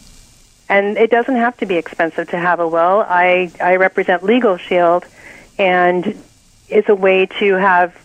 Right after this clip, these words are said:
all that done for you for a little monthly cost, a low monthly cost. Also, the second thing is to have insurance.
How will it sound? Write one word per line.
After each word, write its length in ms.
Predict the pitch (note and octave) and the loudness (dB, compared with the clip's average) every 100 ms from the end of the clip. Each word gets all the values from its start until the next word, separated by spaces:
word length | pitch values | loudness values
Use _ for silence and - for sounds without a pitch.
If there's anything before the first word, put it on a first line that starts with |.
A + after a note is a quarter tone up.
| - | -6
all 200 | G#3 G#3 | 0 2
that 240 | G#3+ F3+ F#3 | 2 0 0
done 280 | A3 D4 D4+ | 2 2 -2
for 160 | - | -4
you 380 | F3 F3 E3 E3 | -4 0 0 0
for 180 | - F#3+ | 0 0
a 60 | |
little 400 | F#3 F#3+ F#3 F3 F#3 | 2 2 2 2 0
monthly 380 | F3 E3+ F3 | -2 -2 -6
cost, 420 | E3+ - E3+ D#3 - | -4 0 0 0 -4
a 60 | F3 | -2
low 160 | F3+ F3 | 0 0
monthly 360 | E3 - F3 | -2 -6 -10
cost. 380 | - A3+ F#3 G#3 - _ - - - - - | -2 0 0 -4 -16 _ -20 -20 -20 -20 -8
Also, 460 | - G#3 A#3+ - F3+ | 0 2 2 2 0
the 120 | F3+ - | 0 -2
second 440 | C#4+ - G3+ F3 | -4 -2 -4 -2
thing 320 | F#3 F3 F3+ | -2 0 -2
is 440 | G3 F#3+ F3+ F3 F#3 - - | -4 0 2 2 0 -8 -2
to 280 | A3+ A3 G#3+ - - - | 0 0 -2 -10 -20 -4
have 240 | A#3+ C#4 | -2 0
insurance. 600 | E4 - C#4+ D4 D3+ F3 | 0 -2 -2 -2 -4 -8